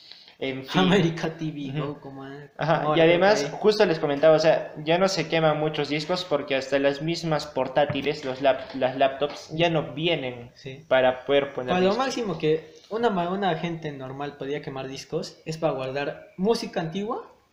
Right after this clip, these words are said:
Speaker 1: Claro.
Speaker 2: O para los, como no, como yo uso, de quemar un disco y convertirlo en, para jugar en la consola.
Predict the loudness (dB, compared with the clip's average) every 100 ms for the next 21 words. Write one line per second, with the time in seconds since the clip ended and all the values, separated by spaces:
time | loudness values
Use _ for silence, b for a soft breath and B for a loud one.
0 | _ -14 -8 -6 -6 -8 -4 -2 0 0
1 | 2 0 -2 -2 -4 -6 -6 -4 -4 -6
2 | -6 -6 -8 -2 0 0 0 0 -2 -2
3 | -6 -12 _ -6 -4 -4 -4 0 2 4
4 | 2 0 -2 0 2 2 -2 -4 -2 -2
5 | 0 -2 -4 -6 -6 -4 0 0 -2 -10
6 | -14 -12 -12 -10 -6 -8 -8